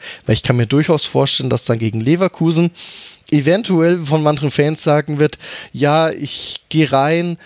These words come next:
weil das ist das letzte Saisonspiel, ich war vielleicht in der Saison nicht.“ Also, äh, die bösen Zungen sagen da ein bisschen Stadiontourismus dazu,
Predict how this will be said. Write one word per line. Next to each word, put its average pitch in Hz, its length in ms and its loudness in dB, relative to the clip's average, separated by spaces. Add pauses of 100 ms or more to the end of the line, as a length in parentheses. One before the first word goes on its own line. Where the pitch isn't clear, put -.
(100)
weil 131 100 2
das 131 140 -2
ist 143 160 -2
das 135 100 -2
letzte - 280 0
Saisonspiel, 147 720 -2
ich 120 140 -2
war 143 140 2
vielleicht 143 340 0
in 139 120 -4
der 143 100 2
Saison 139 420 -2
nicht.“ 139 240 0 (240)
Also, 131 380 2 (200)
äh, 135 160 0
die 120 80 -4
bösen 147 320 0
Zungen 143 240 0
sagen 135 220 2
da 131 80 4
ein 131 120 0
bisschen 127 240 -2
Stadiontourismus 120 1040 0
dazu, - 380 -2